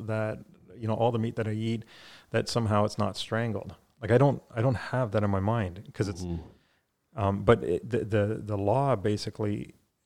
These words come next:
Speaker 1: or the regulation is, um, you have salvation and you have repentance. And I need to repent from my idols.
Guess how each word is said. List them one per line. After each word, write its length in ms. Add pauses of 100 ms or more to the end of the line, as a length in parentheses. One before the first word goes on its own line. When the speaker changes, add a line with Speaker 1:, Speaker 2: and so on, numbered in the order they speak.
(180)
Speaker 1:
or 160
the 100
regulation 540
is, 160 (460)
um, 260
you 120
have 180
salvation 680 (160)
and 100
you 100
have 140
repentance. 680 (1200)
And 360 (160)
I 160
need 180
to 80
repent 440
from 180
my 380
idols. 580